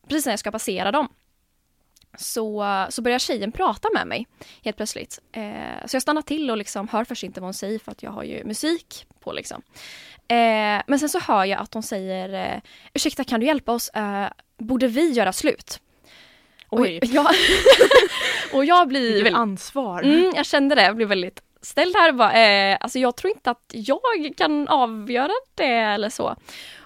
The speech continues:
Speaker 1: Och då blir killen ganska sur och säger att, eh, "Men hallå, jag sa ju, du kan ju inte bara fråga en främling liksom."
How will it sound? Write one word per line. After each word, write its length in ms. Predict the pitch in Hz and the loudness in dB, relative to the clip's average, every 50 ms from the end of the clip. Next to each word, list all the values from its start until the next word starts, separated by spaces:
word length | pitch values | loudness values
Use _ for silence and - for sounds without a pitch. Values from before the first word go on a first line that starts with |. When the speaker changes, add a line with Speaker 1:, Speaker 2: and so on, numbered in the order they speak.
| _ _ - | _ _ -2
Speaker 1:
Och 100 | 262 269 | 0 2
då 100 | 294 277 | 2 2
blir 180 | 277 277 - - - | 0 0 -4 -6 -8
killen 420 | - 311 247 220 226 285 330 330 | -10 -6 -4 -2 0 0 0 0
ganska 320 | 302 285 285 - - 349 | 0 -2 -2 -2 -4 -4
sur 280 | - - 294 330 339 302 | -2 0 -2 -2 -2 -4
och 100 | 269 269 | -4 -2
säger 340 | 277 262 240 226 220 220 220 | -2 0 0 2 4 4 4
att, 300 | 220 220 _ _ - 247 | 2 2 _ _ -2 0
eh, 160 | 233 220 208 - | 2 2 2 0
"Men 180 | - 226 - - - - - - | -2 -6 -6 -8 -10 -18 -18 -12
hallå, 280 | - - 233 214 - - _ | -6 -4 -2 -2 -4 -6 _
jag 120 | - 214 - | -18 -16 -14
sa 300 | - - - 214 202 220 | -12 -12 -10 -8 -6 -6
ju, 80 | 254 254 | -4 -4
du 80 | 226 | -4
kan 100 | - 226 | -4 -4
ju 20 | 208 | -6
inte 60 | - | -6
bara 80 | 262 254 - - - 240 | -6 -10 -10 -8 -6 -6
fråga 320 | 233 214 208 202 190 202 196 | -4 -4 -4 -6 -4 -4 -6
en 100 | 196 202 | -6 -8
främling 720 | - - - - 180 214 196 190 185 190 240 349 392 359 | -12 -16 -10 -6 -6 -6 -4 -6 -6 -6 -4 -2 0 0
liksom." 340 | 294 226 233 - 214 196 180 | 0 0 0 -2 -4 -6 -6